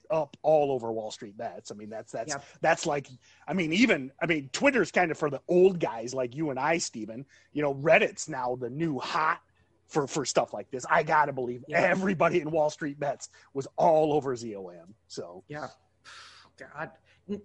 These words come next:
Speaker 2: and didn't you just say that the other day? Uh, what, I don't know if it was a tweet of yours, Tim. There was something you spoke to about, uh, uh, Reddit and TikTok.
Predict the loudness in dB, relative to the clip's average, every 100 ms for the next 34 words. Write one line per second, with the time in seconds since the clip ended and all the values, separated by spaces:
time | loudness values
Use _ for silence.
0 | 0 0 -2 -2 -2 -2 -2 -2 -2 0
1 | 2 2 0 -4 -4 -2 0 2 0 -8
2 | _ _ _ 4 4 4 2 -2 0 0
3 | 0 0 -4 -8 -8 -10 -8 -6 -6 -6
4 | -2 -4 -4 -4 -2 -2 -6 -12 _ -2
5 | -2 0 -2 -2 -4 -6 -6 -4 -2 -2
6 | -2 -2 0 2 4 4 0 -6 _ -14
7 | -14 -18 -16 -6 -2 -2 -4 _ _ _
8 | _ _ _ _ _ _ -2 4 4 4
9 | 2 -2 -4 0 2 0 -2 -6 -8 -6
10 | -6 -4 -8 -8 -20